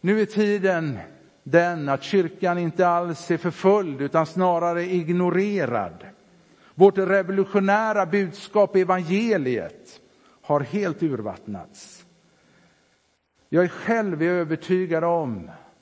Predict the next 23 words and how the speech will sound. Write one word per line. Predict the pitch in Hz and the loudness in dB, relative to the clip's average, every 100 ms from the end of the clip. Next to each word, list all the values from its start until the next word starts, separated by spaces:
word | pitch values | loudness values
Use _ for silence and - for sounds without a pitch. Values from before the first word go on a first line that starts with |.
| _ - | _ -4
att | 151 160 | -2 0
om | 156 | -2
vi | 151 220 | -2 -4
kristna | - 202 185 - 185 165 | -4 -4 -6 -8 -6 -6
kompromissade | - 165 160 165 180 - - 156 147 | -4 -4 -2 -2 -2 -4 -4 -2 -2
mindre | 139 147 143 123 104 87 85 _ _ _ _ | -2 -2 -4 -4 -6 -10 -14 _ _ _ _
så | - 147 | -10 -4
skulle | - 170 175 | 0 2 0
också | 175 - - 170 | -4 -6 -4 0
vi | 165 180 165 | 0 0 0
utan | 185 165 196 | -2 -2 -4
tvivel | 190 185 143 104 101 78 - _ _ - | -2 -2 -2 -4 -10 -12 -20 _ _ -10
lida | 147 160 135 123 | -2 0 0 -2
mer. | 117 98 82 - _ _ - _ _ _ _ _ _ _ _ | -2 -6 -12 -20 _ _ -20 _ _ _ _ _ _ _ _
Vi | - 160 | -2 4
ber | 196 202 | 4 2
ofta | 202 - 226 | -4 -2 -2
om | 214 | 0
väckelse. | 202 - - 175 - 143 | -2 -4 -4 -4 -4 -6
Gud, | 123 180 175 143 110 - | 0 2 2 -2 -8 -4
kommer | 175 160 147 | -2 0 -4
i | 147 | -4
väckelse. | 147 - - 110 - 117 | -8 -10 -12 -12 -10 -12